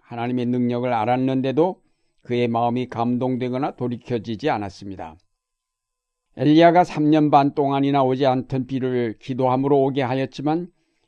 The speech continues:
이세벨의 마음을 감화시킬 수는 없었습니다. 예수님께서 친히 데리고 다니시면서 가르치고 함께 생활하면서 여러 가지 놀라운 교훈과 기적들을 보게 하신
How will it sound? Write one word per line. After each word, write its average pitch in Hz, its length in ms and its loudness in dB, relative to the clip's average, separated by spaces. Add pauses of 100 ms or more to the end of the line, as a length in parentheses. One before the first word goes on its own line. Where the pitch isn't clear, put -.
(140)
이세벨의 123 800 -2
마음을 120 500 0
감화시킬 117 640 -4
수는 131 380 -4
없었습니다. 98 720 -14 (1040)
예수님께서 165 600 2
친히 165 380 0
데리고 139 400 2
다니시면서 127 1040 -2
가르치고 123 680 -4
함께 123 400 -4
생활하면서 135 920 -2 (480)
여러 123 140 0
가지 127 220 0
놀라운 127 540 0
교훈과 147 680 2
기적들을 139 580 -4
보게 131 260 -2
하신 110 460 -4